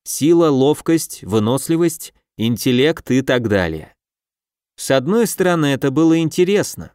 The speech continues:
Я нутром чувствовал, что смогу получить там пару бонусов. С другой, разбираться в новой системе не хотелось.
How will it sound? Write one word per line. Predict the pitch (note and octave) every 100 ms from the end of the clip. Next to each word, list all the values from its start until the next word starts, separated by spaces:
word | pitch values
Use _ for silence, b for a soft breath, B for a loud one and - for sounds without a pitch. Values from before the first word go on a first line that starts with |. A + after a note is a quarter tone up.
| _ _ _ _ -
Я | G2 B2 D3+
нутром | F#3 F3+ A3 G#3
чувствовал, | D#3+ F3+ F3+ C#3+ C#3 A#2+ F#2+
что | - A#2+
смогу | A#2 C#3+ C#3+ D#3
получить | D3 D3 C#3+ - D#3+ -
там | C3+ B2+
пару | C#3+ C3+ C3
бонусов. | C3 D3 G#2 - - - _ _ _ _ -
С | F2+ E2+
другой, | A#2+ A2 D3 C#3+
разбираться | B2+ G#2 C3 C#3+ - B2+
в | C3
новой | C3+ C3
системе | - B2+ - B2+ B2
не | A#2 A2
хотелось. | A2+ G#2 - E2 - -